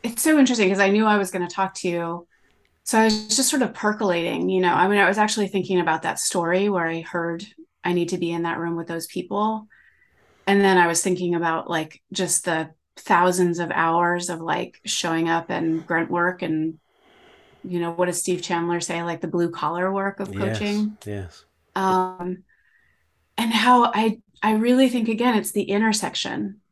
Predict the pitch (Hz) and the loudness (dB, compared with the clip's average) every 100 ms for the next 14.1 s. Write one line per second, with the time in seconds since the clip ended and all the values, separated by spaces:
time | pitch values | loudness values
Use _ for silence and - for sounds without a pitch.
0 | - 185 180 175 - 180 196 175 170 180 | -8 -2 0 0 0 -4 -2 -2 -2 -4
1 | 165 - 170 165 180 180 180 196 208 214 | -6 -6 -10 -6 -2 0 2 2 4 6
2 | 202 190 - 185 - 170 170 185 185 180 | 4 2 -6 -10 -2 0 2 0 0 0
3 | 165 170 190 180 165 170 165 208 226 226 | -2 -6 -8 -10 -10 -8 -8 -6 -6 -6
4 | - - _ _ - - _ - 180 175 | -8 -10 _ _ -20 -20 _ 0 2 2
5 | 170 175 - _ _ - 185 185 180 196 | 0 -4 -10 _ _ -6 0 0 0 0
6 | 202 190 185 175 170 - 170 180 180 175 | 2 2 2 0 0 -2 -2 -2 -2 -2
7 | 175 170 170 175 - 180 180 185 175 170 | -2 2 2 0 -2 -2 0 0 -2 -4
8 | 165 - 180 180 170 - 233 269 - - | -6 -2 0 0 0 -4 -4 -4 -6 -20
9 | - 175 165 160 160 160 _ _ _ _ | -8 -4 -2 -2 -4 -8 _ _ _ _
10 | 170 147 170 170 170 170 165 - - 160 | -6 -2 -2 0 0 -2 -4 -12 -8 0
11 | 202 220 240 233 233 220 - 165 165 165 | 0 2 0 -2 -4 -6 -2 -2 0 -2
12 | - - - 180 180 170 175 170 - 202 | -6 -10 -4 0 2 2 -2 -4 0 2
13 | 202 190 185 170 165 170 202 175 147 147 | 2 0 -2 0 0 2 2 2 -2 -4
14 | - | -10